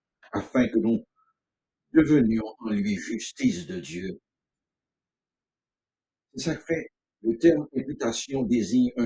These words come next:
jugement légal. Ça, verbe imputer a signifié, nous avons toujours rencontré dans la Bible. C'est prendre compte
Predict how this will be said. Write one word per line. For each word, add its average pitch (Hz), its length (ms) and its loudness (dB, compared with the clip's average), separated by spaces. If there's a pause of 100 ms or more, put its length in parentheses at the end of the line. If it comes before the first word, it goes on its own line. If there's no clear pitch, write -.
jugement 117 460 -2
légal. 98 880 -2 (1900)
Ça, - 320 -12 (160)
verbe 120 380 -4 (100)
imputer 110 640 -4
a 95 80 0
signifié, 101 680 -4 (400)
nous 80 100 -14
avons - 180 -14
toujours 98 340 -4
rencontré 98 480 -6
dans 90 160 -8
la 85 120 -6
Bible. 85 360 -6 (3500)
C'est 170 400 0
prendre 165 640 -4 (1800)
compte 170 280 4